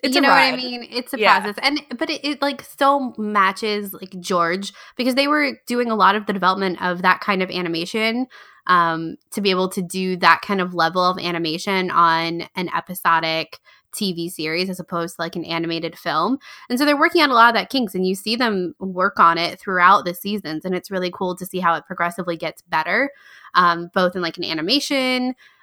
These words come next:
Speaker 2: um, perspective and then also just for the characters and the journeys that they're going on. I will say season one has a lot of fun episodes that I think are really funny. <laughs>
Speaker 1: Yeah.
Speaker 2: So,
Speaker 1: But
Speaker 2: but, but
Speaker 1: overall
Speaker 2: I love Clone Wars, so
Speaker 1: Yeah,
Speaker 2: <laughs> of course
Speaker 1: yeah,
Speaker 2: I'm gonna
Speaker 1: Clone
Speaker 2: love
Speaker 1: Wars
Speaker 2: it all.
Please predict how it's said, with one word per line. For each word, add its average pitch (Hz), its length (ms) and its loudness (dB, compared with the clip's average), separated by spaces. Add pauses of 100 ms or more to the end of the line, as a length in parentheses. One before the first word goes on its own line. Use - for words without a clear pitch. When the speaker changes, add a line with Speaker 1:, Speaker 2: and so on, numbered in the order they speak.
(100)
Speaker 2:
um, 196 360 4
perspective 233 520 -2
and 202 100 -2
then 180 100 0
also 165 400 -4
just 160 340 -12
for 175 120 -2
the 165 100 -4
characters 170 680 -4
and 165 260 -6
the 165 140 -4
journeys 165 480 -4
that 165 140 -2
they're 160 120 -6
going 156 360 -4
on. - 260 -4
I 208 80 -2
will 269 140 4
say 277 180 2
season 247 280 -2
one 220 160 2
has 226 120 0
a 202 40 2
lot 185 180 4
of 170 60 -6
fun 175 260 2
episodes 214 760 0
that 175 120 -2
I 165 120 -2
think 175 220 -4
are 165 140 -2
really 160 380 -4 (280)
funny. 165 380 -4 (340)
<laughs> - 340 -4
Speaker 1:
Yeah. 196 220 -6 (380)
Speaker 2:
So, 170 240 0 (800)
Speaker 1:
But 262 200 -4
Speaker 2:
but, 240 200 0
but - 0 -
Speaker 1:
overall 262 200 4 (120)
Speaker 2:
I - 40 4
love 208 260 4
Clone 180 220 -6
Wars, 151 280 -12
so 165 320 2
Speaker 1:
Yeah, 262 220 0
Speaker 2:
<laughs> - 20 -12
of 233 160 -2
course 214 220 2
Speaker 1:
yeah, 214 40 -2
Speaker 2:
I'm 190 80 -2
gonna 180 140 -4
Speaker 1:
Clone 165 80 -4
Speaker 2:
love 170 60 -8
Speaker 1:
Wars - 120 -10
Speaker 2:
it - 40 -10
all. - 240 0